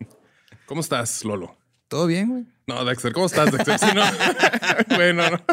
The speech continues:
Speaker 2: No puedo conmigo mismo, güey.
Speaker 1: Sí, se sintió raro,
Speaker 2: Siento
Speaker 1: ¿no?
Speaker 2: raro, sí.
Speaker 1: Ajá, no, todo bien.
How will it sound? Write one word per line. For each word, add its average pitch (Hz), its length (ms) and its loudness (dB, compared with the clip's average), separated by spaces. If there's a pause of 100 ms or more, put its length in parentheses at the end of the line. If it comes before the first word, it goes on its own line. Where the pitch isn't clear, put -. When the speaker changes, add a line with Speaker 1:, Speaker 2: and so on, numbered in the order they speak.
(680)
Speaker 2:
No 180 160 -6
puedo 139 280 4
conmigo 120 360 2
mismo, 101 320 -2
güey. 90 160 -12 (340)
Speaker 1:
Sí, 113 200 -2
se 107 80 0
sintió 104 340 0
raro, 98 240 -2
Speaker 2:
Siento 131 260 0
Speaker 1:
¿no? 120 100 0
Speaker 2:
raro, 101 200 -6
sí. - 100 -12
Speaker 1:
Ajá, 95 240 -6
no, 165 220 -4
todo 170 160 -2
bien. 190 300 -4